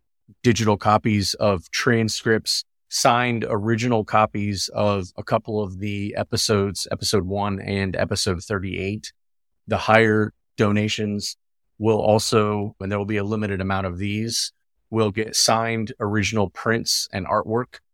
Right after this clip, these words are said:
again, that were created by Warren. And then at the highest tier, we'll include all of that,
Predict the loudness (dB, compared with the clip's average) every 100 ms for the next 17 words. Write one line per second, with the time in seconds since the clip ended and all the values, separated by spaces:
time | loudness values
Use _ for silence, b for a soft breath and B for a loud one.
0 | _ _ -6 -4 -4 -4 -8 -6 -2 0
1 | 2 2 2 2 0 0 -2 -6 _ _
2 | -4 0 0 0 2 4 4 4 0 -4
3 | -2 -2 -4 -8 _ _ _ _ -6 -2
4 | 0 0 -2 -4 -2 0 0 6 8 8
5 | 6 6 6 4